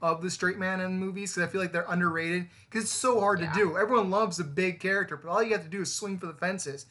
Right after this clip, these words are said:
Speaker 1: Not saying it doesn't take talent. What Nathan Lane did in there wasn't amazing. But to be able to play that in a really, in a way that makes you still likable when you're doing it,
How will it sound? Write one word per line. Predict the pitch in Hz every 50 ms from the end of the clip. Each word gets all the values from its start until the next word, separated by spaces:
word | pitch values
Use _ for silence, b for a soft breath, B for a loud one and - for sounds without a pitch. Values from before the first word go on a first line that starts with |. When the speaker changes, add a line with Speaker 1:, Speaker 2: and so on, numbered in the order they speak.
| b b b b b
Speaker 1:
Not | 202 208 208
saying | 208 240 220 196
it |
doesn't | 185 170 170 -
take | - 175 - -
talent. | 185 185 180 170 - -
What | 165 165
Nathan | 165 170 170 170 170 160
Lane | 165 170 165 151
did | 175 175
in | 170 170 160
there | 156 147 139
wasn't | 135 135 147 165 170 165 156
amazing. | 147 147 156 170 175 170 156 139 131 135 b b b b b b b _ -
But | 190 139
to | 185
be | 160 170 196
able | 208 208 208 190
to | 175
play | - - - - 185 196 202 196
that | 180 175 175 175
in | 175
a | 170 165
really, | 151 160 175 180 175 175 147 - - _ _ _ _ -
in | 202 180
a | 175
way | 165 185 190
that | 180 180 180 180
makes | 175 175 - -
you | 175
still | - - - 208 190 156
likable | 147 147 156 170 165 - 180 196 196 190 185
when | 185 170 151
you're | 143
doing | 139 135 139 147 160 175 185
it, | 208 226 240 -